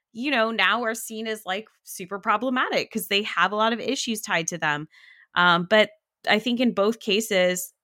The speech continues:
they're two really great movies, and it's a real testament to the writing, but I think more importantly, the chem-, the chemistry between the two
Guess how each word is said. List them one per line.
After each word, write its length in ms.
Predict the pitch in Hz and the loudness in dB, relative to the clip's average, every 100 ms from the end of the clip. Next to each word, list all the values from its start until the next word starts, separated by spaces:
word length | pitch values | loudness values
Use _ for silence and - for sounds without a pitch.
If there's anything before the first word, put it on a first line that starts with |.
| - | -2
they're 180 | 196 190 | 0 0
two 460 | 185 - 240 233 185 - | -2 -2 -2 -2 -6 -4
really 520 | 202 208 208 196 185 _ _ _ | -2 0 2 0 -4 _ _ _
great 200 | 202 165 | 2 2
movies, 420 | 202 208 214 190 | 2 2 0 0
and 140 | 185 180 | 0 -2
it's 140 | 175 | -2
a 80 | 185 | -2
real 200 | 180 190 | 0 -2
testament 680 | - 185 - 190 180 - | 0 -2 -2 -2 -2 -2
to 300 | - 190 175 | -6 -4 -4
the 100 | 170 | -2
writing, 320 | 175 202 214 180 | 0 2 2 0
but 200 | 175 - - | -2 -4 -8
I 80 | |
think 200 | 180 208 | -8 -8
more 120 | 196 185 | -6 -6
importantly, 560 | 175 208 196 196 185 | -6 -8 -8 -8 -10
the 280 | 170 160 151 | -6 -6 -6
chem-, 220 | - 196 - _ | -10 -14 -14 _
the 80 | - | -14
chemistry 520 | 180 226 240 240 208 | -4 -2 -2 -4 -10
between 360 | 185 175 - 175 | -10 -10 -10 -10
the 80 | 165 | -10
two 240 | - 175 | -12 -10